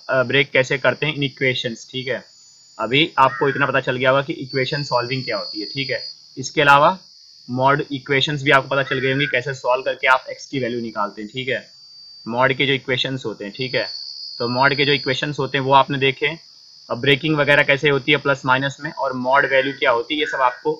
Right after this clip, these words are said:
हल्का फुल्का idea हो चुका होगा, ठीक है, क्योंकि इतना तो मैंने already discuss कर दिया। तो अब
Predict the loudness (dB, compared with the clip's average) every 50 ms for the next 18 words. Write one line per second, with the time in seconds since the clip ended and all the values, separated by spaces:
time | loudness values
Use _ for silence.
0 | -8 _ -8 -6 -4 -2 -2 -2 -2 -2 -2 0 2 2 2 2 2 2 0 0
1 | 0 -4 _ _ _ _ _ _ _ _ -2 -2 0 0 -2 -4 -4 -4 -4 -4
2 | -4 -6 -4 -2 0 2 4 4 4 2 0 -8 -14 -16 -16 -18 -14 -12 -6 -4
3 | -2 -2 2 2 2 2 2 0 2 4 6 6 6 6 6 4 4 4 4 2
4 | 0 -2 -4 -6 2 4 4 4 4 4 2 4 2 2 0 -4 -12 -20 -20 -20
5 | -20 -20 -16 -4 2 4 4 4 2